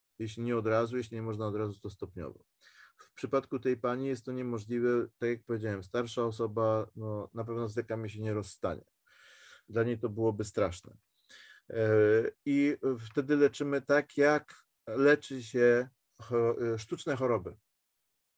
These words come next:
Czyli tylko i wyłącznie, e, na początek objawowo i obserwujemy, co się dzieje. Jeśli można wejść z lekiem całościowym, w pewnym momencie wchodzimy z lekiem całościowym.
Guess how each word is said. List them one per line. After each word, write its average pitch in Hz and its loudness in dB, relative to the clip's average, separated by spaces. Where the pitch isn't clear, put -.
Czyli 147 -2
tylko 175 4
i 156 0
wyłącznie, 139 -2
e, 117 0
na 127 0
początek 131 -4
objawowo 127 2
i 139 -2
obserwujemy, 131 -2
co 123 -8
się 120 -12
dzieje. 117 0
Jeśli 110 -4
można 127 -2
wejść 117 -2
z 107 -10
lekiem 123 0
całościowym, 127 0
w 131 -10
pewnym 143 0
momencie 147 0
wchodzimy 131 -2
z 113 -6
lekiem 120 -4
całościowym. 107 -6